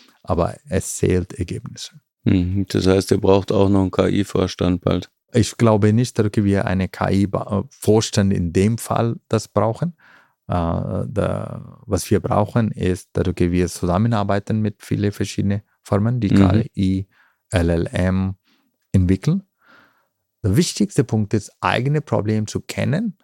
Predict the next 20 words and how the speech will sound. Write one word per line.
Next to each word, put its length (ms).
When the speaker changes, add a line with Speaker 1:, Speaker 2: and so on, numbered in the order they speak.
Speaker 1:
und 160
dann, 140
Speaker 2:
Mhm. 80
Speaker 1:
welche 480
Hammer 440
da 160
draußen 460
ist, 220
to 100
hit 260
this 220
nail. 260
Speaker 2:
<laughs> 420
Okay. 300
Speaker 1:
Das 140
heißt, 460
Nagel 500
ist 240
eigene 300
Problem 460